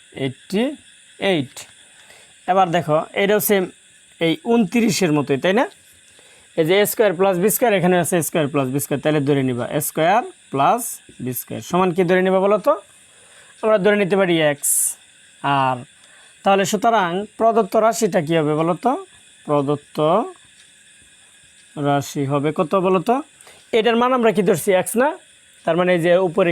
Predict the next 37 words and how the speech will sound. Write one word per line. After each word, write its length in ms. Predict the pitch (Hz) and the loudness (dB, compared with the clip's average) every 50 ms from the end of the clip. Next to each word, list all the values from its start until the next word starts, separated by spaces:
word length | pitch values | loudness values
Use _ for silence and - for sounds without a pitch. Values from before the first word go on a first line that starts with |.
| 143 - | 0 -2
কি? 100 | - 135 123 110 - - | -4 -6 -6 -6 -12 -16
স্কয়ার, 320 | - - - 151 135 127 120 - | -12 -4 -2 0 0 0 0 0
তার 100 | 160 151 156 | 0 0 0
মানে 120 | 151 147 139 139 | 0 0 0 -2
এক্স 120 | 131 - - | -2 -6 -12
স্কয়ার। 240 | - - 131 117 104 - _ _ _ - - - - _ - | -8 -6 -4 -4 -6 -6 _ _ _ -20 -20 -20 -14 _ -4
এই 80 | 180 170 | -2 0
যে 60 | 180 185 185 | 2 2 2
মাইনাস, 340 | 190 190 208 226 247 233 - - - - - 147 143 | 2 2 2 0 0 -2 -4 -8 -10 -12 -8 -6 -4
মাইনাস 280 | 143 139 135 131 123 - - - 190 | -2 -2 -2 -4 -6 -8 -8 -4 -4
এইটিন, 360 | 180 160 147 - - 165 139 - - | -4 -4 -4 -4 -4 -4 -2 -2 -2
এটার 160 | 165 156 196 190 185 196 | -2 0 0 0 0 0
মান 120 | 214 208 208 170 | 0 0 0 0
তো 40 | 185 214 | 0 0
আমরা 120 | 202 202 202 196 | 2 4 4 2
এক্স 120 | 208 175 175 160 | 2 2 2 0
ধরছি, 200 | 190 165 - - 156 - | 0 0 0 -2 -2 0
তাই 80 | 226 254 | 0 0
না? 60 | 330 523 - _ _ _ _ _ - - _ _ - - | 0 -2 -4 _ _ _ _ _ -20 -20 _ _ -4 -2
এক্স 120 | 160 147 139 135 | -2 -2 -2 -2
বসে 180 | 143 139 - - | -4 -4 -6 -6
দিবা, 160 | 135 131 131 131 127 | -6 -4 -2 -2 -2
আর 60 | 135 139 143 | -2 0 0
মাইনাস 280 | 147 151 160 185 196 - - | 0 0 0 -2 -2 -4 -6
এই 60 | 139 120 | -8 -6
যে 60 | 127 131 131 | -6 -6 -8
এইটটি 260 | 127 _ - 208 233 269 302 285 _ _ _ _ _ - | -8 _ -4 -4 -2 -2 -4 -8 _ _ _ _ _ -16
এইট। 240 | 170 151 135 - - - - _ _ _ _ _ - - - - - - _ _ _ - | -14 -14 -14 -14 -16 -20 -20 _ _ _ _ _ -20 -20 -20 -20 -20 -20 _ _ _ -2
এবার 280 | 196 196 220 214 202 185 180 - - _ _ - | 0 2 4 4 2 2 -2 -8 -16 _ _ 0
প্রথমেই 380 | 240 233 170 233 233 247 247 190 | 0 2 2 4 2 2 2 4
তো 40 | 233 247 | 4 2
এই 40 | 226 208 | 4 4
যে 40 | 220 220 | 2 2
আমি 100 | 208 208 202 | 4 4 4
এই 40 | 190 165 | 4 4
দুইটা 180 | 196 180 185 180 156 | 4 4 4 4 4
গুণ 100 | 180 | 2